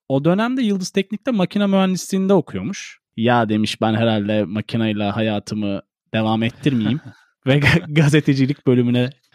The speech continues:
Speaker 1: devam ederek oraya evrilmiş.
Speaker 2: Bir de,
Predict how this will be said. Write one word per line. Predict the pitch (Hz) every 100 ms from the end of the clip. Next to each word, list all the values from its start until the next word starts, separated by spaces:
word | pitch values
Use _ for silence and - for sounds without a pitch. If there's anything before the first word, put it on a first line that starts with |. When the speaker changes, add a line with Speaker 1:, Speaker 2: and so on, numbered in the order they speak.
| -
Speaker 1:
devam | 110 107 110
ederek | 110 113 113 - - _
oraya | - 104 98 92
evrilmiş. | 85 80 - 120
Speaker 2:
Bir | 120
de, | 233 196